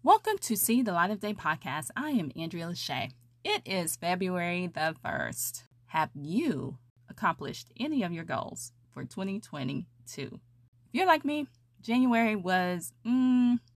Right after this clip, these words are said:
yeah, it was, mm. <laughs> January went by fast, and there are several things that I should have done, but I didn't. So, in February, new month, new opportunities.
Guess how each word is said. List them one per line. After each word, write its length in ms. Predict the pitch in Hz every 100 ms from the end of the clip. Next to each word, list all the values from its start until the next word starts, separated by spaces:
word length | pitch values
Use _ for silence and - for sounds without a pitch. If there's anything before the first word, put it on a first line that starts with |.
| _
yeah, 260 | 262 247 180 -
it 60 | 220
was, 160 | 233
mm. 300 | 226 247 180 180 - - 440 - 403 - - 381 - -
<laughs> 1120 | 349 _ - _ - - - - - _ -
January 520 | 254 381 359 269 233
went 240 | 208 -
by 140 | 156 156 -
fast, 460 | 139 - - - - - _ -
and 100 | 196
there 140 | 285
are 20 | 226
several 380 | - 175 151 -
things 380 | 98 - - - _ _ -
that 260 | 151 -
I 140 | - -
should 240 | - 269
have 140 | 330 311
done, 260 | 311 311 - 233
but 180 | 190
I 80 | 143
didn't. 360 | 143 71 - - - - - -
So, 360 | - 349 - - -
in 80 | 226
February, 500 | 349 269 127 - - _ _ -
new 240 | 196 233
month, 400 | 226 202 202 -
new 200 | 165 180
opportunities. 1400 | - 151 143 127 - 233 226 220 - 226 214 202 208 -